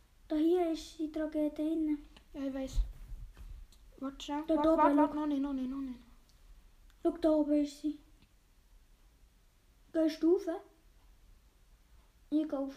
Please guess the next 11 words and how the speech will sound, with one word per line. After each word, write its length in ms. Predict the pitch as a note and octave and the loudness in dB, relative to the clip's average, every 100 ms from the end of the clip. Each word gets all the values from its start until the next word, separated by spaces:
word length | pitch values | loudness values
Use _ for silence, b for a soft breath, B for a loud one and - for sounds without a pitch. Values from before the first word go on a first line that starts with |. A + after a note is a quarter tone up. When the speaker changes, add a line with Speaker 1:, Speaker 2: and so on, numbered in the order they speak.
| C4 - | -14 -12
Speaker 1:
fang. 180 | C4 - - - - _ _ _ _ _ _ _ - - - - - B B B | -14 -14 -20 -20 -20 _ _ _ _ _ _ _ -20 -20 -20 -20 -20 B B B
Speaker 2:
Warte 160 | D#4 D#4 | -6 0
schnell, 160 | F4 | 2
bleib 200 | E4 E4+ | 4 4
unten, 280 | E4+ F4 D#4+ | 4 2 0
bleib 160 | E4 E4 | -2 -2
unten. 180 | E4+ D4+ | -2 -2
Ich 120 | D4+ | -2
will 320 | D4 C#4+ - | -2 -6 -8
auch 200 | C4+ D4 | -6 -6
kommen. 140 | C#4 | -8